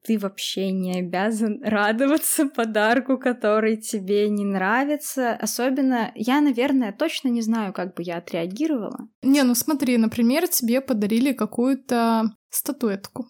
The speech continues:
Speaker 1: Блин, я подумала сейчас о том, что я буду лицемерить, если я скажу, что если мне подарят подарок, который мне не нравится, я скажу, что он мне не нравится и не нужен.
Speaker 2: Да,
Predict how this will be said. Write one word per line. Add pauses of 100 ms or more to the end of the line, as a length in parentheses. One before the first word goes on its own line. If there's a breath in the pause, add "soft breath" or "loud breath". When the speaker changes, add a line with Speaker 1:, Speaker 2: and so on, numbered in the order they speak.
Speaker 1:
Блин,
я
подумала
сейчас
о
том,
что
я
буду
лицемерить,
если
я
скажу,
что
если
мне
подарят
подарок,
который
мне
не
нравится,
я
скажу,
что
он
мне
не
нравится
и
не
нужен.
Speaker 2:
Да,